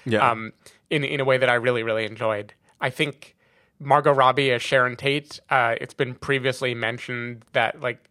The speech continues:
Speaker 2: she is not in as much of the movie as some people would have hoped that she was. I feel like the scenes that she does get, she's, like, such a bright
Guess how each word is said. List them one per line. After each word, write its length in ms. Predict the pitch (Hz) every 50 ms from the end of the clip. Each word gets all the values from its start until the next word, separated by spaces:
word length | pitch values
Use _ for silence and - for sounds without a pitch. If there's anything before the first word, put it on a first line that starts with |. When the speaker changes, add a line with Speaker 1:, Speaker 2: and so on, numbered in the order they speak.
| _
Speaker 2:
she 400 | - - - - 139 131 127 127
is 280 | - - 151 135 120 120
not 320 | 127 123 127 131 123 -
in 160 | 160 151 135 139
as 120 | 131 -
much 200 | 139 131 127 -
of 80 | 139 127
the 60 | 135
movie 460 | 143 151 160 147 156 151 147 143 143
as 200 | 123 127 127 123
some 220 | - - 135 127 123
people 280 | 127 127 - 120 117 120
would 100 | 117 117
have 80 | 110
hoped 240 | 117 143 147 143 -
that 120 | - 151
she 180 | - - 156 143
was. 340 | 143 143 147 165 175 170 - - - - - - - - -
I 80 | -
feel 160 | 139 - 202 202
like 200 | 180 143 127 -
the 80 | 151
scenes 280 | - - 165 156 151 135
that 120 | - 127 -
she 140 | - 131
does 300 | 117 110 113 113 120 117
get, 260 | - 156 143 143 - -
she's, 360 | - - 143 127 120 110 123
like, 220 | 123 117 113 -
such 340 | - - - 139 131 - -
a 80 | 135 127
bright 580 | 120 113 117 107 104 110 120 113 117 131 -